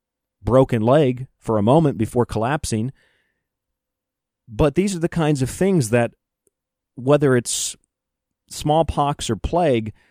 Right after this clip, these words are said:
or it's, or it's Ebola, the, the primary reason that, that we won't have Ebola outbreaks in the United States unless it was aerosolized and,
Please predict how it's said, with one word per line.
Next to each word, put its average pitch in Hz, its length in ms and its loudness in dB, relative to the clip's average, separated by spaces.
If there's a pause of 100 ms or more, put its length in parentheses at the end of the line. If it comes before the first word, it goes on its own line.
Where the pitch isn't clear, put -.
(260)
or 127 280 4
it's, - 340 -4 (120)
or 117 200 0
it's 113 140 -2
Ebola, 123 560 2 (400)
the, 127 140 -6
the 127 160 -6
primary 180 560 0
reason 139 400 0
that, 120 240 -4
that 123 180 -2
we 143 80 0
won't 165 220 0
have 139 200 -4
Ebola 131 460 0
outbreaks 104 720 -4
in 120 140 -2
the 123 80 0
United 113 360 -2
States 185 320 -2
unless 117 220 -4
it 117 60 -6
was 95 100 -6
aerosolized 117 800 -4
and, 92 160 -6